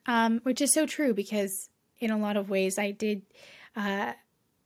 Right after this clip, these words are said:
his work influences my work in a lot of ways.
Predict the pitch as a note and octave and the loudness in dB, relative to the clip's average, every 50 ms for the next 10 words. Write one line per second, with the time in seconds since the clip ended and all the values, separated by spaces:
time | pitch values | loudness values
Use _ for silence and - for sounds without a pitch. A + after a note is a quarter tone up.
0 | _ _ _ _ _ _ _ _ _ _ _ _ _ - - - - - G#3 A#3+ | _ _ _ _ _ _ _ _ _ _ _ _ _ -14 -14 -12 -2 4 6 8
1 | B3 A#3 A3+ G#3+ - - - - G#3+ - G3+ F#3+ F#3+ F#3+ - A#3+ G#3 G3+ - A3 | 8 8 6 4 0 -8 -10 -12 -6 -2 -2 -2 -2 -2 -2 -2 -2 -2 -2 -4
2 | G3+ G3 F#3+ F#3+ - G3+ G3 G#3 G3+ G3+ G3+ G3 F#3+ G3 G3 G3+ G3 F#3 F#3+ A3 | -4 -4 -4 -6 -6 -6 -6 -4 -2 -2 -2 -2 -2 -4 -2 0 0 -2 -2 -4
3 | - - A#3 G#3+ G3+ G3 G3 G3 F#3+ F#3+ G3+ G#3 F#3+ F#3+ A#3+ A3+ A3+ A3+ A#3+ - | -4 -2 0 0 0 0 -2 -4 -4 -4 -4 -6 -6 -6 -6 -4 -2 -2 -4 -4